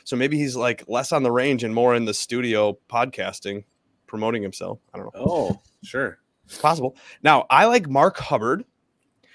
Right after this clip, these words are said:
Speaker 1: I like the way that Mark Hubbard finished the last event. I saw he had, like, a really nice round four, so that could m-, build his momentum into the next tournament. So I'm okay with that, maybe even if that was a couple weeks ago, whatever. Davis Thompson's playing consistently. He's right here. I like him.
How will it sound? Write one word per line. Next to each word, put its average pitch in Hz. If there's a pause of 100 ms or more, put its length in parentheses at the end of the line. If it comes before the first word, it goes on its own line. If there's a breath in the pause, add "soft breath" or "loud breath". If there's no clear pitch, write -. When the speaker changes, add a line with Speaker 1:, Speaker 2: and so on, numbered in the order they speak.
(180 soft breath)
Speaker 1:
I 160
like 240
the 214
way 196
that 180
Mark 156
Hubbard 147
finished -
the 120
last 123
event. 120
I 117
saw 120
he 117
had, 107
like, 104
a 104
really 110
nice 113
round 107
four, 127 (120)
so -
that 185
could 151 (160)
m-, 113
build 131
his 120
momentum 113
into 110
the 107
next 104
tournament. 110
So 101
I'm 113
okay 107
with 104
that, 107
maybe 107
even 104
if 104
that 101
was 104
a 104
couple 104
weeks 104
ago, 113
whatever. 110 (360 soft breath)
Davis 139
Thompson's 127
playing 123
consistently. 123
He's 120
right 120
here. 127
I 113
like 110
him. 120